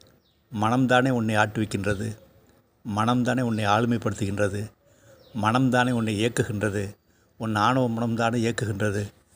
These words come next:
அப்படியென்றால் நீ மனதை சார்ந்துதானே இருக்கின்றாய். அப்படியென்றால் நீ சார்பு மனிதன்தானே. நீ இன்னும் மனிதனாகவில்லையே. சரியாக சொல்கின்றீ-, சரியாக சொல்கின்றீர்கள். சரி,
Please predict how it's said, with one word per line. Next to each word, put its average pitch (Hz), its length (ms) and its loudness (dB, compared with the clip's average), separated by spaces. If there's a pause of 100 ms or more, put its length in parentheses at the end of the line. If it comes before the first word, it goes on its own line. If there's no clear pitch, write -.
(380)
அப்படியென்றால் 123 580 2
நீ 113 80 0
மனதை 113 420 2
சார்ந்துதானே 120 380 0
இருக்கின்றாய். 113 560 0 (1160)
அப்படியென்றால் 120 520 2
நீ 117 100 0
சார்பு 113 380 4
மனிதன்தானே. 113 540 0 (360)
நீ 120 80 -2
இன்னும் 117 260 0
மனிதனாகவில்லையே. 113 800 2 (1800)
சரியாக 104 580 -2
சொல்கின்றீ-, 95 800 -6 (260)
சரியாக 123 440 4
சொல்கின்றீர்கள். 101 680 0 (840)
சரி, 113 320 0